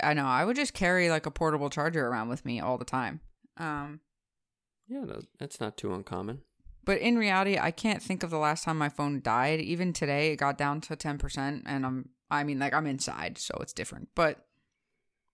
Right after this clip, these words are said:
Speaker 2: Yeah, we're
Speaker 1: like
Speaker 2: not going out. We're not away from outlets in recent days.
Speaker 1: Yeah.
Speaker 2: It's not gonna be something we're away from for very long.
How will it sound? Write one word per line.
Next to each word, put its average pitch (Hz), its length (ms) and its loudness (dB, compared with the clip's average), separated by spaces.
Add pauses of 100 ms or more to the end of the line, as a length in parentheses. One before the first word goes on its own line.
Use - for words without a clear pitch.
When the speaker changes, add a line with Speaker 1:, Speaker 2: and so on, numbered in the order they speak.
(340)
Speaker 2:
Yeah, 113 120 0
we're 107 80 2
Speaker 1:
like 123 60 4
Speaker 2:
not 165 220 0
going 123 280 2
out. 107 340 0 (180)
We're 110 100 -4
not 123 280 -2 (100)
away 104 600 2
from 101 340 -4 (100)
outlets - 840 -4 (600)
in 104 140 -6
recent 101 480 -2
days. 98 560 -2 (1200)
Speaker 1:
Yeah. 190 380 4
Speaker 2:
It's 160 60 2
not 117 100 -4
gonna 107 160 -2
be 98 220 -4
something 95 500 -6
we're 101 260 -6 (480)
away 95 380 0
from 92 340 -6
for - 160 -12
very 92 240 -4
long. 92 380 -8